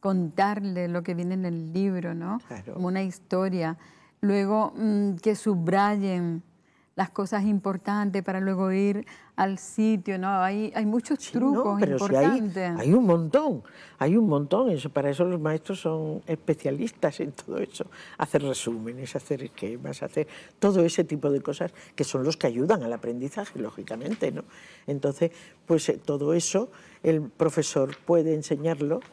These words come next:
Speaker 2: y los papás aprenderlo para que lo puedan transmitir, ¿no?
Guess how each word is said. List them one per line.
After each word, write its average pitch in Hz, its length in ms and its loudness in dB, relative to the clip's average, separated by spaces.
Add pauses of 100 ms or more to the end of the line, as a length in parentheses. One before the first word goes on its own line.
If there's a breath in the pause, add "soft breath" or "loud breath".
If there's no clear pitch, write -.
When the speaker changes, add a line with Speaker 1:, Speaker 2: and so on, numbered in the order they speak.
(140)
Speaker 2:
y 170 160 2
los 147 220 2
papás 131 520 -2 (400 loud breath)
aprenderlo 160 640 4
para 170 220 -2
que 165 100 -4
lo 147 140 0
puedan 139 320 -2
transmitir, 123 680 -8
¿no? 151 160 -10